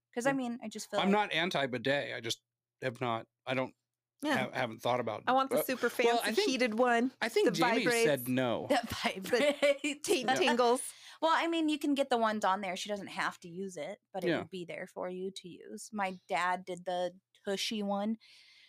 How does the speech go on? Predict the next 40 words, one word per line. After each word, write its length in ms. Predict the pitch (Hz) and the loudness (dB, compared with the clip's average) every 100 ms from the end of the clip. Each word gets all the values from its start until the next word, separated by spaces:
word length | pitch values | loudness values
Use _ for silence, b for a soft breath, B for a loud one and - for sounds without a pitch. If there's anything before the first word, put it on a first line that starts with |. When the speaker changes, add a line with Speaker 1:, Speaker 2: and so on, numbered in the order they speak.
| B | B
Speaker 1:
randomly 460 | 226 208 214 220 | 0 0 0 0
got 280 | 208 202 196 | 2 2 2
it 160 | 214 208 | 2 0
on 200 | 202 202 | 0 0
my 160 | 196 196 | 0 2
front 240 | 196 - | 0 0
porch 320 | 196 190 190 | 2 2 0
and 80 | 202 | -6
was 100 | 190 | 0
like, 180 | 185 175 | 0 2
"What 140 | 190 | 0
is 120 | 185 | 0
this?" 280 | 185 175 - | -2 -2 -2
And 100 | 185 | -4
then 240 | 175 170 - _ _ | -4 -4 -8 _ _
all 180 | 202 185 | 4 4
the 100 | 185 | 2
siblings 540 | - 180 175 175 180 - | -2 -2 0 -2 -4 -6
had 160 | 170 | -2
gotten 280 | 170 147 175 | 0 0 -2
one, 180 | 165 180 | -4 -6
so 100 | 175 | -6
we 120 | 165 | -6
decided 440 | - - 143 160 156 | -6 -4 -2 -2 -4
it 80 | |
was 120 | 165 165 | -4 -6
a 60 | |
dad 300 | 160 143 - | -6 -6 -8
present. 400 | - - - - - | -10 -12 -12 -14 -10
Okay, 300 | 190 - 180 | -10 -10 -10
dad 260 | 156 151 - | -10 -10 -14
sent 200 | - - | -18 -18
it. 160 | - - _ 220 | -20 -20 _ -2
Speaker 3:
That's 240 | 202 - | -2 -4
funny. 280 | 175 160 214 | -8 -6 -2
Speaker 1:
Yeah. 200 | - 127 | 0 -2
Speaker 3:
Love 80 | 214 _ | -6 _
Speaker 1:
So 300 | - 196 190 | -4 0 2
Speaker 3:
it. 160 | 175 - _ _ _ - | 2 -2 _ _ _ -2
Speaker 1:
it's 280 | 208 - | -2 -4